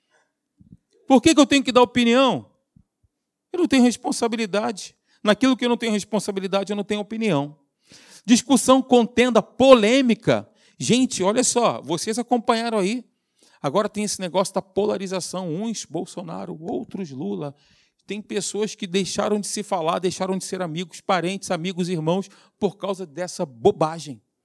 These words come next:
de política. E tá dentro desse conteúdo aí, ó, desse contexto. Se você quiser saber em quem eu votei, eu não vou te dizer. Discussão, contenda, polêmica, competição, disputa sem cessar,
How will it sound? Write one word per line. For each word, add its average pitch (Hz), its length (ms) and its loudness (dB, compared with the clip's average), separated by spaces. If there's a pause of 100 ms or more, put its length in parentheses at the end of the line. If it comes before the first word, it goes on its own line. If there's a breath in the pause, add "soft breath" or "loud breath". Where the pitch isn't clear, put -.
(640)
de 135 140 -8
política. 151 760 -2
E 170 160 -8
tá 214 240 2
dentro 208 420 -2
desse 220 240 -4
conteúdo 233 540 -2
aí, 320 200 -6
ó, 262 100 -10 (920)
desse 180 280 0
contexto. 226 680 0 (2250)
Se - 120 -20
você 185 220 -2
quiser 202 200 4
saber 180 300 2
em 170 120 -2
quem 180 120 -2
eu 165 140 -2
votei, 151 600 -2 (560)
eu 160 560 0
não 170 220 -6
vou 165 140 -2
te 160 120 -16
dizer. 117 380 -12 (1120 soft breath)
Discussão, 247 600 6
contenda, 233 560 6
polêmica, 220 560 6
competição, 233 840 2
disputa 269 680 2
sem 240 200 -4
cessar, 214 560 0